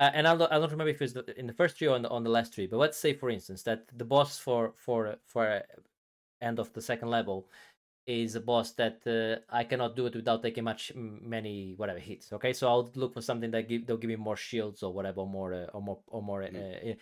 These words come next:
Speaker 2: Yeah.
Speaker 1: so, so then I would go like, "Ooh," but there were certain bosses where, where, um, it was less important, so it, it's, so I, I wouldn't go and get certain things, but I, I'll, I'll try and get a power up, or power up or two that I know would really help. So then I kinda, like, al-, almost, like,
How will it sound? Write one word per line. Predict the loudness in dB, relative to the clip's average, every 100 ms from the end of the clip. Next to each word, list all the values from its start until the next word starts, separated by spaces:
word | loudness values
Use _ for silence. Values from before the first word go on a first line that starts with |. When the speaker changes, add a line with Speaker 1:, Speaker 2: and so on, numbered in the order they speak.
| -10
Speaker 2:
Yeah. | -6 -6
Speaker 1:
so, | -6 -4
so | 2
then | 6 8
I | 8
would | 6 2
go | 4 4
like, | 4
"Ooh," | 2 -2 -4 -4
but | 4
there | 6
were | 6
certain | 4 2 2 2
bosses | 6 6 6 -4 -6 -6 -12 _ _ _
where, | 4 6 8 6 4
where, | 2 4 6 4 4
um, | -2 -4
it | 0
was | 4
less | 4 4
important, | 2 4 4 4 0
so |
it, | 0 0
it's, | -4 -6 -4
so | 2 6
I, | 8
I | 6
wouldn't | 4 2
go | 0 2
and |
get | 2 2
certain | 2 0 0
things, | -2 -2 2
but | 6
I, |
I'll, | 6 6 6
I'll | 4 2 0 _ _ _ 4
try | 6
and | 6
get | 6 2 -2 -16 -20 -20 _ _ -4
a | -2
power | 6 8 10
up, | 8 4 -2
or | -2 0
power | 6 8 10
up | 8
or | 4
two | 4
that | 6 6
I | 6
know | 4 4
would | 4 2
really | 4 6
help. | 6 6
So | 2 2
then | 4 6
I | 6
kinda, | 4 6
like, | 6 6
al-, |
almost, | 4 4 6 2 4
like, | 2 0